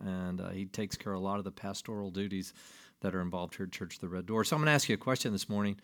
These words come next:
When we talk about religion, you know, there's kind of a movement in, in my own life, and I see it in others too, to talk about, "Well, I'm really not religious," 'cause a lot of people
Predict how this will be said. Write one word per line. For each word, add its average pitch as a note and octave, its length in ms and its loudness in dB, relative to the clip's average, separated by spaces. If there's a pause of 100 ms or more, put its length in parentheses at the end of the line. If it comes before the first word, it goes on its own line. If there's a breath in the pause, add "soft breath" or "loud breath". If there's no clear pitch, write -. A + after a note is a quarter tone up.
(600 loud breath)
When A2 140 0
we A2 80 4
talk D3 260 8
about A#2 300 10
religion, G#2 540 8
you G#2 80 4
know, G#2 100 6
there's G2 180 2
kind C#3 200 0
of A#2+ 80 2
a G2 80 8
movement G#2+ 500 6
in, G2+ 140 2
in G#2+ 80 6
my G2 180 8
own A2+ 180 8
life, G2+ 420 6
and F#2+ 180 2
I F#2+ 120 2
see G2+ 280 2
it G2+ 160 2
in F2+ 160 2
others F#2 380 0
too, G2 360 2
to G2+ 180 0
talk G#2 300 2
about, G2 320 4
"Well, A2+ 200 6
I'm G2+ 100 6
really G#2+ 240 6
not G2 260 4
religious," F#2 600 2
'cause G2 300 -2
a B2+ 40 -2
lot A#2+ 160 4
of A2+ 80 0
people G#2 360 2